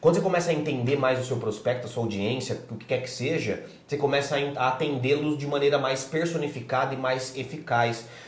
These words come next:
É claro que você não vai conseguir atender cem por cento das pessoas. E, e digo mais, hoje, os millennials, essas pessoas de oitenta até dois mil, mais ou menos, é, essas pessoas, elas tão cada vez mais querendo o atendimento personificado.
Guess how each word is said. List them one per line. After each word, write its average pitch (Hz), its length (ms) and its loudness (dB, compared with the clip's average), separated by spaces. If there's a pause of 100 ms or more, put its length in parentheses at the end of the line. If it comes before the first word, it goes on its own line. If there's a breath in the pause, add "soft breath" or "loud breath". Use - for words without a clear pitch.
É 120 40 -2
claro 151 200 6
que 165 60 0
você 202 60 2
não 175 60 2
vai 143 140 4
conseguir 123 340 -2
atender 113 440 0
cem 120 220 0
por 117 140 -2
cento 104 180 -2
das 104 100 -2
pessoas. 98 420 -6 (260 loud breath)
E, 135 200 -2
e - 20 2
digo 180 240 2
mais, 123 440 4
hoje, 127 680 0
os 127 140 0
millennials, 123 800 0 (200)
essas 107 160 -4
pessoas 117 480 -2
de 95 180 -4
oitenta 113 540 0
até 110 360 2
dois 90 320 -4
mil, 120 180 0
mais 101 160 0
ou 92 80 -2
menos, 131 240 0 (460 loud breath)
é, 117 220 4
essas 135 220 0
pessoas, 143 800 2
elas 120 240 4
tão 147 140 2
cada 139 180 2
vez 147 220 0
mais 143 220 -2
querendo 135 520 0
o 131 60 4
atendimento 117 560 0
personificado. 98 720 -6